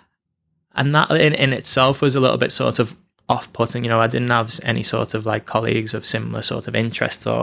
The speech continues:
or things at the time. But after, after a, a small stint in the sort of the office, I went and I asked if I could learn about windows and doors from the factory perspective. So onto the shop floor it was. Actually started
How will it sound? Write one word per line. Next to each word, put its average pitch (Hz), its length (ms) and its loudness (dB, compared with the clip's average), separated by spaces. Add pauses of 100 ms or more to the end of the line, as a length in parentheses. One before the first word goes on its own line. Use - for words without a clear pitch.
or 117 100 -2
things 110 280 -6
at 113 100 -10
the 107 60 -14
time. 110 520 2 (260)
But 131 120 2
after, 135 340 2
after 139 400 2
a, 123 200 -2 (200)
a - 40 0
small 123 360 4
stint 120 460 0
in 113 120 0
the 107 80 0
sort 110 300 0
of 107 220 -4
the 107 100 0
office, 107 360 0
I 110 40 0
went 113 380 0 (180)
and 110 520 -2
I 113 120 0
asked - 220 -2
if 120 140 -4
I 113 60 0
could - 300 -4 (220)
learn 110 400 2 (100)
about 113 240 -2
windows 107 360 0
and 104 80 -2
doors 104 260 -4
from 110 140 -6
the 110 80 -6
factory - 340 -4
perspective. - 720 -6
So 110 280 0
onto 120 220 -2
the 120 80 -6
shop - 200 -4
floor 107 340 0
it 110 80 -8
was. 110 400 2 (480)
Actually 120 340 -6
started 113 720 2